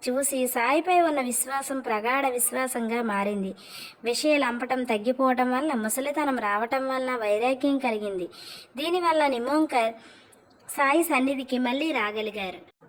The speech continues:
కానీ ఈసారి నిమోన్కర్ను వెంటనే విడిచిపెట్టలేదు సాయి. శాసించి నిమోన్కర్ను మూడు సంవత్సరాలు తన సేవను చేసేలా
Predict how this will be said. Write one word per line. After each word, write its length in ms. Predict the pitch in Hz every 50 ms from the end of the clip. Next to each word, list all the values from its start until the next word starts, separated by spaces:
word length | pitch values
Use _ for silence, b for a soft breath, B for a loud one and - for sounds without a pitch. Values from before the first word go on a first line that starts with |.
| _ -
కానీ 400 | 269 247 226 240 247 247 262 269 269 B B B B B B B - -
ఈసారి 600 | 262 285 269 - 277 269 262 254 262 254 262 269
నిమోన్కర్ను 920 | 269 254 254 269 294 320 330 330 - - 254 233 220 220 220 226 240 247 240
వెంటనే 840 | 247 240 240 254 269 311 302 311 311 302 285 240 240 269 311 339
విడిచిపెట్టలేదు 960 | 339 294 240 233 240 - - 311 - 285 254 240 - 233 226 202 190 175 175 - - - _ _ _ _ _ _ _ - - - - -
సాయి. 400 | - - 214 202 196 196 190 - - B B B B B B B B B -
శాసించి 880 | - - 254 240 240 254 262 - - 285 277 277 277 - 359 359 302 220 B B B B B -
నిమోన్కర్ను 640 | - 254 269 302 339 349 370 359 359 339 302 269 269
మూడు 300 | 254 240 240 269 302 311
సంవత్సరాలు 580 | 320 - 285 262 277 277 - 320 330 320 311 294
తన 220 | - 269 247 240
సేవను 420 | 240 - 254 240 247 262 302 311
చేసేలా 760 | 311 277 - 240 233 240 - 294 269 269 262 247 226 226 226 240